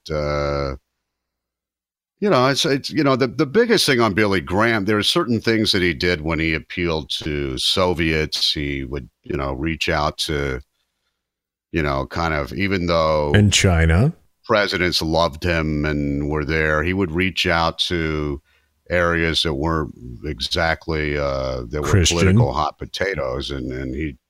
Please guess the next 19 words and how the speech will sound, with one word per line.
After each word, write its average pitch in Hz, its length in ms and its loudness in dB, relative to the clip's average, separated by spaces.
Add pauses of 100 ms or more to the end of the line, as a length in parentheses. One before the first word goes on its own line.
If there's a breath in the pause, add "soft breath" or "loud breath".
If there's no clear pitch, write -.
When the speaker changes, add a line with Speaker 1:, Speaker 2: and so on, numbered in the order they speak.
Speaker 1:
go 73 200 -2
ahead 73 200 -2
and 62 160 -6
try 73 400 -2
it. 64 220 -6
But, 62 200 -8 (880 soft breath)
you 170 120 -2
know, 117 80 4
I 104 160 2
mean, 113 320 2
hey, 113 140 2
there's 156 280 2
another 214 300 4
one. 82 240 0
That 120 200 0
dude, 107 460 0
just 123 220 -2
like 135 260 0
your 135 340 2